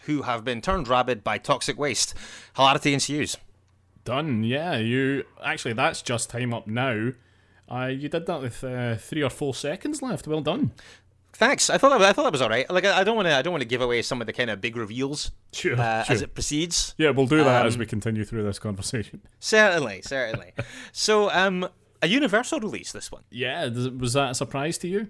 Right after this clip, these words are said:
Speaker 1: <laughs> Despite the fact that it was my fourth or fifth watch, yes, it was a surprise to me tonight, which says a lot about my powers of observation.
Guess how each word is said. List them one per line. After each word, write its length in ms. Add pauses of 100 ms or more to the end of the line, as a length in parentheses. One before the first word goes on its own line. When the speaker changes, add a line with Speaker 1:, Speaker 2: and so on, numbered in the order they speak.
Speaker 1:
<laughs> 100
Despite 560
the 40
fact 280
that 120
it 120
was 120
my 120
fourth 260
or 60
fifth 200
watch, 280
yes, 180
it 80
was 180
a 60
surprise 380
to 80
me 80
tonight, 500
which 140
says 120
a 60
lot 200
about 160
my 60
powers 300
of 80
observation. 600